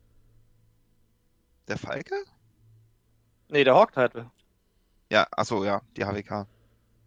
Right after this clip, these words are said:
Speaker 2: Ja, und das sind alles Karten, die jetzt für eine Fraktion verfügbar sind, aber auch für eine andere nutzbar sind. Und die andere Fraktion, für die es bisher nur nutzbar ist, die kriegen's halt irgendwann.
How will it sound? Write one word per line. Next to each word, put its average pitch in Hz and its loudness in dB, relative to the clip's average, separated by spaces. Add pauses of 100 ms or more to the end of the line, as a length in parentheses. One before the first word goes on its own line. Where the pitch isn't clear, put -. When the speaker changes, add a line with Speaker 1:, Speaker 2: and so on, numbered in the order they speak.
Speaker 2:
Ja, 131 2
und 117 0
das 135 0
sind 175 -8
alles 214 2
Karten, 202 2
die 175 -6
jetzt 190 2
für 170 0
eine 185 4
Fraktion 185 -2
verfügbar 160 0
sind, 180 0
aber 151 6
auch 165 6
für 170 -2
eine 160 4
andere 147 4
nutzbar 233 2
sind. 254 -2 (380)
Und 175 2
die 165 8
andere 214 6
Fraktion, 220 4
für 190 -4
die 180 -4
es 180 -6
bisher 170 0
nur 151 4
nutzbar 196 0
ist, - -2
die 208 -10
kriegen's 220 -4
halt 208 0
irgendwann. 117 2